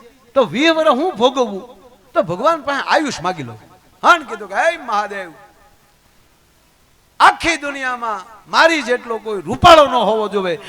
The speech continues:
અને મને અઢાર વર્ષનો બનાવી નાખ." એટલે ભગવાનને તો આંકડો જ ફેરો તો એકાશી હતા, તો એકડો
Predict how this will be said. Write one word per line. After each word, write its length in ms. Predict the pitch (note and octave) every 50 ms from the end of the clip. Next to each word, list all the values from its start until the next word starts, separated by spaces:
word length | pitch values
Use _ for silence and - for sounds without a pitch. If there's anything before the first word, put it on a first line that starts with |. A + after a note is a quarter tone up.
| - - - -
અને 160 | F#3 F#3+ F#3
મને 200 | D#3 E3 G3 G3+
અઢાર 420 | D#3+ C3 - D3 C#3+ - B3 A#3+ G#3+
વર્ષનો 360 | G3 G3 F#3 D#3+ E3+ E3 D#3+
બનાવી 280 | D3+ D3+ D3 C3+ A#2 A2
નાખ." 120 | G#2 F#2+
એટલે 1200 | - _ _ _ _ _ _ _ _ _ _ _ _ _ _ _ _ _ _ _ _ - G3+ G#3
ભગવાનને 440 | E3+ F3 G#3+ A3 B3 B3 A#3+ A#3 A#3+
તો 100 | B3 B3
આંકડો 320 | G#3+ A3+ A3+ B3 B3 B3
જ 40 | G#3
ફેરો 220 | - A3+ A#3+ A#3+
તો 100 | A#3 A3
એકાશી 400 | A#3 A#3 B3 - B3 A3+ - A#3+
હતા, 200 | C4 B3+ B3 G#3
તો 120 | E3+ F3+ F#3
એકડો 540 | F#3 G#3 A#3 A#3 B3 A3 A3 G#3+ G#3 G#3